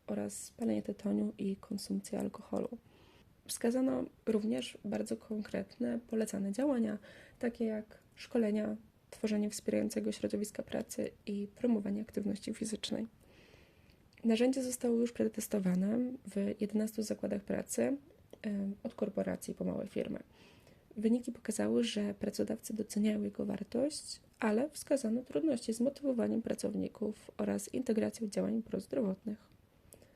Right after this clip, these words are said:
Instytut oferuje bezpłatne szkolenia i konsultacje, e, które pomagają pracodawcom wdrażać polityki prozdrowotne i poprawiać ergonomię oraz zdrowie psychiczne pracowników. W grudniowym wydaniu atestu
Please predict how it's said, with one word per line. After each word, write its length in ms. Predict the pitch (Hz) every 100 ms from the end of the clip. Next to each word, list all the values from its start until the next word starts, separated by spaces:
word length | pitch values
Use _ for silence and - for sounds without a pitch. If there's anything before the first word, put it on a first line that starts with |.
| - - - _
Instytut 520 | 247 240 233 233 240 -
oferuje 560 | 226 226 226 226 220 220
bezpłatne 460 | 220 - 220 220
szkolenia 340 | - - 214 208
i 40 |
konsultacje, 1000 | - 202 208 202 202 - - 202 220 262 - - - -
e, 200 | 214 214
które 240 | - 269
pomagają 420 | 269 247 233 233
pracodawcom 800 | 233 - - 220 208 - 220 220 247
wdrażać 320 | - 226 220 -
polityki 540 | 208 208 - 214 -
prozdrowotne 760 | - 202 196 196 202 208 277 262 -
i 80 |
poprawiać 460 | 233 220 208 208 208
ergonomię 600 | 214 196 196 196 202 202
oraz 240 | - 196 196
zdrowie 340 | - 185 196
psychiczne 460 | - - 185 - 185
pracowników. 800 | 190 - 196 - - - - - - - - - - - - - - - - - - -
W 160 | 226 214
grudniowym 480 | 233 233 233 202 202
wydaniu 340 | 196 196 202
atestu 600 | 202 196 196 - 247 285